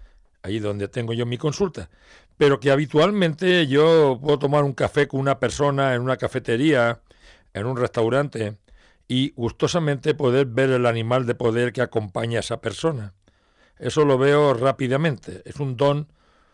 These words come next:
o una facilidad que he tenido siempre de conectar con esos espíritus, con esas energías de luz. Es muy bonito y muy interesante, porque son animales que se acercan,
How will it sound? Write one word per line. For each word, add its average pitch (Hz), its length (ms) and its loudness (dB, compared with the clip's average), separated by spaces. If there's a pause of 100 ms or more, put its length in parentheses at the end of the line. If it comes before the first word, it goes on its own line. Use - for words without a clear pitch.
(280)
o 127 160 0
una 143 160 2
facilidad 139 600 0
que 151 80 -2
he - 20 0
tenido 139 340 0
siempre 139 360 -2
de 139 120 0
conectar 131 560 -2
con 127 180 -4
esos 127 260 -4
espíritus, 117 640 -4 (420)
con 139 120 -4
esas 143 200 -2
energías 113 540 -4
de 95 100 -6
luz. 92 300 -10 (720)
Es 151 100 0
muy 185 220 4
bonito 139 420 2
y 127 40 0
muy 131 160 -2
interesante, 113 800 -4 (640)
porque 123 260 -4
son 151 220 0
animales 160 480 2
que 135 100 -4
se 143 120 -2
acercan, 156 640 0